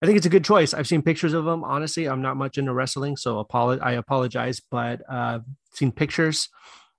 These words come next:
And I think it's gonna work. It's gonna be awesome. It's gonna be cool. Um, and that's gonna be streaming on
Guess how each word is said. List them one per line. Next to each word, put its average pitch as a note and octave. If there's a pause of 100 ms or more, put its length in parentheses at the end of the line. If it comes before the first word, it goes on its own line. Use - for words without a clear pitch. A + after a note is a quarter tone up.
(160)
And C3 (600)
I -
think D3
it's C3
gonna C#3
work. F3 (200)
It's -
gonna D3+
be C#3
awesome. C#3 (120)
It's -
gonna C#3+
be C#3
cool. C#3 (1800)
Um, C#3
and C#3
that's E3+
gonna A#3
be F3
streaming D3+
on C3